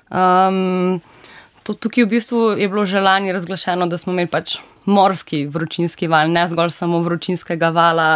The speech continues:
em, v mestu, <laughs> za nas, ampak v bistvu tudi morje doživelo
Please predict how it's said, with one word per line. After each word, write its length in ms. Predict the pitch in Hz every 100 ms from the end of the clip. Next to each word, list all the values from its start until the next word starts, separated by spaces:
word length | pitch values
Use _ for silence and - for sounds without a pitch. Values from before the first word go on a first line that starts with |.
| 147 156
em, 600 | 170 160 151 147 143 139 - _ - - - - - -
v 180 | - 196
mestu, 520 | 185 196 - 294 294 - 240
<laughs> 1040 | 196 214 175 196 175 - _ - - 180
za 80 | 175
nas, 280 | 170 208 -
ampak 260 | 233 202
v 60 | 185
bistvu 220 | 202 208
tudi 240 | - 180 190
morje 240 | 185 175
doživelo 560 | 165 170 165 180 202